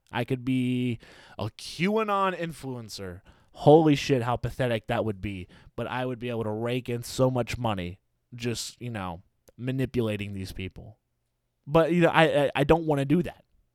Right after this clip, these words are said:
And people shouldn't want to do that. And there's so many people who are.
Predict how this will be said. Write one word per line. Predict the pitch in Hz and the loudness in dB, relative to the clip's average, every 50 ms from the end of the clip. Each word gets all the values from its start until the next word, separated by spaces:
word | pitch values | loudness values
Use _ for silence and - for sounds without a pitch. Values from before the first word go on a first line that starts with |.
| _ _ _ _ | _ _ _ _
And | 117 120 120 113 - | -8 -8 -6 -8 -6
people | - 131 131 - 143 143 | -6 -8 -6 -4 -4 -4
shouldn't | - - - 185 185 - 117 110 - _ - - - - - - - | -4 -2 -2 -2 -2 -2 -6 -14 -18 _ -20 -20 -20 -20 -20 -20 -10
want | 117 120 135 135 - _ | -6 -4 -4 -4 -6 _
to | - 113 | -12 -4
do | 110 135 143 127 | 0 2 2 2
that. | 104 92 92 - _ _ _ _ _ - | 0 -2 -4 -6 _ _ _ _ _ -8
And | 135 135 131 | -6 -4 -2
there's | 123 113 - | -2 -4 2
so | - 156 151 | 4 4 4
many | 147 143 135 131 - | 4 2 -2 -6 -6
people | 127 131 135 104 104 98 | -6 -8 -8 -8 -8 -6
who | 123 131 123 117 | -4 -2 -2 -2
are. | 110 98 78 78 101 - _ | -2 -4 -6 -8 -14 -20 _